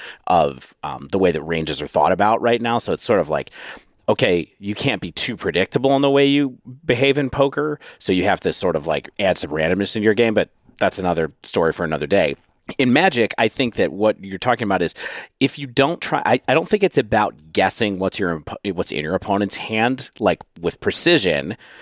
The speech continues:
because like you said, sometimes you're wrong. I think what you wanna do is try to challenge yourself to go with their mana and the things that they've done right now and what I know about their deck, they could be doing A, B, C.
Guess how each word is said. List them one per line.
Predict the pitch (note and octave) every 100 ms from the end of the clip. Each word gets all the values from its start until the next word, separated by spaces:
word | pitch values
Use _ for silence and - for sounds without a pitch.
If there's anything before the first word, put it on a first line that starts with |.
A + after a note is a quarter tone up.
| - - _ _ _
because | G#2+ A2 A2 F#2+
like | A2 G#2+
you | A#2
said, | B2+ -
sometimes | G#2 A2+ E2+
you're | E2+
wrong. | D2+ G#2+ A2+ F2+ D#2
I | G2
think | C#3+
what | C#3 -
you | F#2+
wanna | A2+ G#2
do | F#2
is | E2
try | -
to | G2+
challenge | - G#2+ G#2 -
yourself | F2+ - F2
to | -
go | D#2+ E2+ D#2 C#2+ - - -
with | F#2 C#3 -
their | C#3
mana | G#2 F2+ B1+ D#2 C3+ _ -
and | G#2
the | F#2+
things | - C#3 C3
that | A2
they've | G#2+ F#2+
done | G2+ F#2 E2
right | D#2+ D#2
now | E2 E2+ C2+ C2 E2 -
and | G2
what | F#2+ A2
I |
know | F#2+ G2+
about | F2 E2
their | D#2+
deck, | F#2+ F2+ D#2 - - - _
they | G#2+
could | G2+ - F#3 C#3+
be | B2 G#2
doing | E2 G2 F#2+ F2 E2+ -
A, | A2+ A#2+ B2 _ _
B, | A2 G#2+ G2 - -
C. | - - E2 G#1+